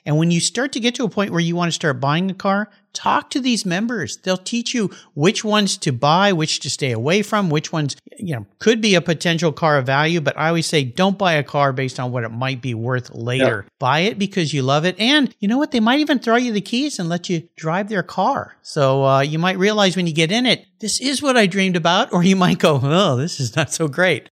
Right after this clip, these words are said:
Speaker 2: Yeah, that was something I really learned even since I'm here in, in the, in the U S and in California, because I think car culture here is, is, is quite different than in other places. And what I really experienced, it is exactly what you're saying, Mark,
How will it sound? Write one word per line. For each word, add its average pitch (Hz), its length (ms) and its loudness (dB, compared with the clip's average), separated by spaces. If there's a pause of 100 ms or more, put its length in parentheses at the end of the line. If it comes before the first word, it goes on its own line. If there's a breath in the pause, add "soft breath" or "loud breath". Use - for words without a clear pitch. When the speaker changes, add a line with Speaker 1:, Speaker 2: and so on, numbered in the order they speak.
(200)
Speaker 2:
Yeah, 120 440 4 (360)
that 139 160 2
was 143 160 0
something 135 420 0
I 123 80 4
really 131 300 4
learned 123 440 4 (260)
even 131 220 4
since 120 220 0
I'm 120 200 4
here 127 220 6
in, 120 200 6
in 117 160 4
the, 110 160 -2 (300)
in 123 140 6
the 113 80 4
U 110 140 6
S 113 240 4
and 113 180 2
in 110 140 -2
California, 113 500 2
because 117 220 4
I 120 100 4
think 123 220 2
car 135 240 4
culture 127 400 2
here 127 220 4
is, 123 180 4
is, 123 300 -2
is 123 120 -4
quite 139 240 4
different 139 320 2
than 113 140 2
in 117 80 0
other 113 240 0
places. 107 460 -4
And 107 180 -4 (560 soft breath)
what 120 140 4
I 135 80 8
really 156 240 8
experienced, 135 520 2
it 120 80 0
is 117 140 -4
exactly 135 420 -2
what 120 140 4
you're 113 200 4
saying, 113 300 2
Mark, 107 320 0